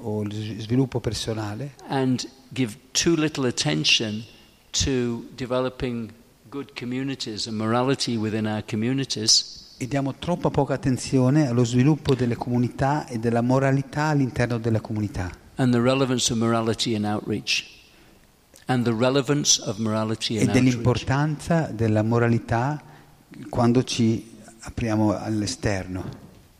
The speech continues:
Speaker 2: I'm gonna conclude here. Some conclusions. First conclusion,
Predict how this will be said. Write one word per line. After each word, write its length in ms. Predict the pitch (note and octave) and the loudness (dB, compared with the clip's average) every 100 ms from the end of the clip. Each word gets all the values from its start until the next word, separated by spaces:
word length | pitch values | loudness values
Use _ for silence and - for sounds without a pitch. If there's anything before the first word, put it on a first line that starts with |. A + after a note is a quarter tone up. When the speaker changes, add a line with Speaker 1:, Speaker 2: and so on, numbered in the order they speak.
| _ _ _ _ _ _ _ _ _ - _ - - - - _ | _ _ _ _ _ _ _ _ _ -20 _ -20 -20 -20 -20 _
Speaker 2:
I'm 360 | A#2+ A2+ A2+ - | 0 2 0 -2
gonna 260 | C3 A#2 A2 | 0 0 0
conclude 540 | - A2 - B2 A#2 G#2+ | -2 -4 0 0 2 0
here. 300 | - G#2+ G2+ | -2 -2 0
Some 240 | - C3 | 2 0
conclusions. 1000 | A2+ B2 - C#3+ C#3 - D3+ D3 - - - - - - - | 0 -4 0 2 4 4 2 4 2 0 -18 -20 -20 -20 -16
First 280 | - D#3 C#3+ | 2 4 4
conclusion, 600 | C#3+ A#2+ C3 A#2+ - A#2 | 0 -2 2 2 0 -4